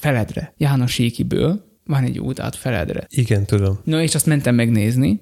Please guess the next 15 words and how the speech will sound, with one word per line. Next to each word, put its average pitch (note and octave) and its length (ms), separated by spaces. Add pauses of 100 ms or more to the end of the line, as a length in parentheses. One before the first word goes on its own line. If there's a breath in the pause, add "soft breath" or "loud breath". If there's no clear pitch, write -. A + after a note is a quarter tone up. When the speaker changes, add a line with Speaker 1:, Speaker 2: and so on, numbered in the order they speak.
(160)
Speaker 1:
azon D3+ 200
már C#3+ 160
te - 80
voltál? A2 560 (180)
Speaker 2:
Igen. A2 280 (380 soft breath)
Speaker 1:
No, - 200
az, - 300
az F#3+ 160
viszont, F3+ 480 (260)
az D#3+ 100
egy D#3 140 (240)
pöpec B2 360
út. - 340 (260)
Speaker 2:
Komolyan? A2 560
Speaker 1:
Az - 160